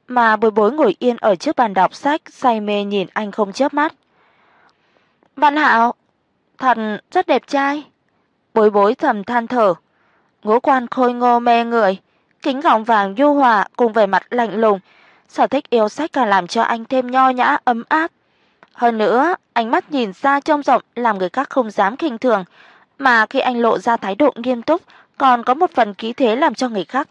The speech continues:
run sợ. Cô từng nghe Lô Uyên Tình đề cập qua, nói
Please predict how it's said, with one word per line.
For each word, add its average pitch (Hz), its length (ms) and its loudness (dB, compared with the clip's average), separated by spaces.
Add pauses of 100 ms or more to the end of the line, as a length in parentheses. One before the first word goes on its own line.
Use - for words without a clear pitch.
(120)
run 226 300 0
sợ. 185 360 0 (720)
Cô 240 120 0
từng 196 220 -2
nghe 233 380 0 (280)
Lô 233 240 2
Uyên 220 160 -2
Tình 196 320 -2
đề 190 140 2
cập - 280 -2
qua, 233 340 -2 (480)
nói 240 500 2